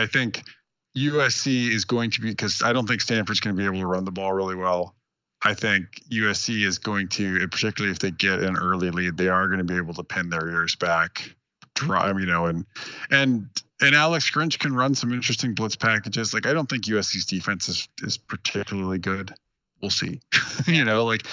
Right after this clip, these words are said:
this will be the first into, like, they really, really stunk against the pass last year.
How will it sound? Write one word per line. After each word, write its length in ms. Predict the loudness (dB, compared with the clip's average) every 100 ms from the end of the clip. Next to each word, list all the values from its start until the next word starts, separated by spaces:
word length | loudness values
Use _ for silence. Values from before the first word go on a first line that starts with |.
| -12 -4
this 160 | 0 2
will 80 |
be 80 | 2
the 120 | 2
first 360 | 2 2 2 0 -2
into, 240 | 0 2
like, 220 | 2 0 -2 -14 -20 _
they 160 | 2 4
really, 720 | 4 0 2 4 4 2 2
really 800 | 0 -2 -2 0 2 2 2 0
stunk 380 | 0 0 0 0
against 280 | -2 -2 -4
the 60 |
pass 360 | 0 0 0 -2
last 300 | -2 -2 -2
year. 300 | -2 -2 -4